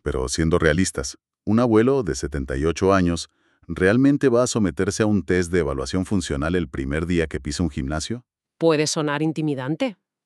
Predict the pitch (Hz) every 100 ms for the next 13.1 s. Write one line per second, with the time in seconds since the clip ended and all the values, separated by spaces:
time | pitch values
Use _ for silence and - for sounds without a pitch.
0 | _ - 95 92 87 82 82 - 80 78
1 | 73 73 82 139 131 _ _ _ - 175
2 | 151 196 240 - 247 262 311 - 180 165
3 | 151 151 220 208 127 _ _ _ _ _
4 | - 180 175 170 - 165 160 185 247 -
5 | 226 240 196 190 269 - 196 170 160 156
6 | 165 175 185 185 202 226 196 220 - -
7 | 175 196 - 180 - - 160 156 160 151
8 | 147 139 156 208 131 - - _ - 90
9 | 98 92 80 65 64 67 - _ - 156
10 | 165 165 160 151 165 160 151 - 156 151
11 | 147 147 147 143 170 160 175 151 147 139
12 | 151 139 151 139 143 135 262 254 254 269